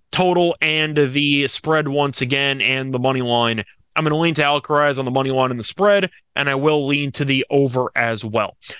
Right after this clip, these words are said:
Now, if you wanna go for a pretty interesting prop, which I think might have some value, and it did cash against Sinner,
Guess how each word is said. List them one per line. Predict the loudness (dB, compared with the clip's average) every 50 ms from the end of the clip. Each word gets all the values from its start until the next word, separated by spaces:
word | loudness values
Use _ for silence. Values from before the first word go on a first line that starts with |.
| -18 -8 -4
Now, | -2 -2 0 0 -2
if | 0
you | 0 2
wanna | 2 4 4 2 2 0
go | 0 2 2 2 2
for | 0 -2 -2 0 2 2 2 0
a | 0 0 -2 -4
pretty | -6 -4 -2 0 2 2 2 0 0
interesting | 0 0 -2 -2 -2 -2 -2 -2 -2 -2 -2 -2 0 -2
prop, | -2 0 2 2 4 2 2 0 -2
which | -4 -2 0
I | -2 -2
think | -2 -4 -6 -6 -4 -2
might | -2 0 0 0
have | 0 -2 -2
some | -4 -4 -2
value, | 0 0 2 2 2 2 2 2 2 2 0 -2 -4 -10 -20 _ _ _
and | -2 -2 0
it | 0 0
did | 0 0 -2 -2
cash | -4 -2 0 0 0 0 0 -2 -4
against | -4 -6 -4 -2 -2 0
Sinner, | 0 2 2 2 2 0 0